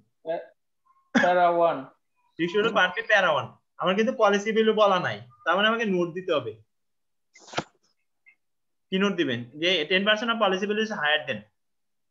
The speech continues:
Speaker 2: actual amount paid। It is assumed that ten percent of policy value is higher than actual amount paid। আচ্ছা, he invested, আহ, পনেরো লাখ টাকা on primary shares on stock market।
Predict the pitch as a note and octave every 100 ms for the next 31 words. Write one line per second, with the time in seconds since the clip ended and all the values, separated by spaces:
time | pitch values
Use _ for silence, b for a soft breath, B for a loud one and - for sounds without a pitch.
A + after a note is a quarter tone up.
0 | _ _ _ _ _ _ _ _ _ -
1 | D#3+ E3 F3+ F3 D#3+ C3+ A2 - _ _
2 | - F3+ F#3+ F3 F#3+ G#3 A#3 F#3+ F#3 G3
3 | G3+ G#3+ G#3 G3 F3 F#3 F#3 F3+ A3 -
4 | - _ _ _ _ _ _ _ _ -
5 | D#3+ F3 E3+ E3+ A3+ F3 F3 F#3 F3 G#3
6 | E4 - _ _ - C3 - _ _ _
7 | _ _ - C3 B2 - E3 G#3+ A#3 C4
8 | C4 A#3+ D3+ - _ _ - D3+ G3 A3+
9 | A3+ A3+ A3+ A3+ F3+ F3+ F#3+ F#3+ G#3 A#3+
10 | B3 G#3+ F3 F3+ F3 E3+ D#3+ C3 A#2